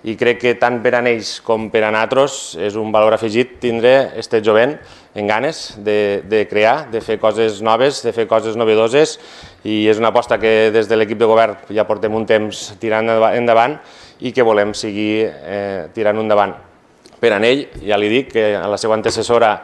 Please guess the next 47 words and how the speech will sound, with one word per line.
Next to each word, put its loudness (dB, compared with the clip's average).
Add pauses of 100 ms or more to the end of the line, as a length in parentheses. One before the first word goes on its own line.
(420)
eh, 0
quan 0
va 4
acabar 4
el, -4 (260)
el 4 (100)
curs, 0
va 2
poder 2 (180)
fer -2
la, 4 (280)
el, -4
tre-, 0
el 0
treball 4
de -4
final 2
de 2
curs, 0 (420)
tot 0
un 2
recull, 2
un -2
re-, -2
la 2
revista -2
que -2
fem, -2
eh, -6
municipal, 0 (400)
ell 2
va 4
elaborar 4
ella 2
so-, -6
tot 0
sola, 4 (100)
i -8
crec -2
que 4
ell, -2
com -10
a -10
final -14
de, -8 (500)
de -2
curs, -2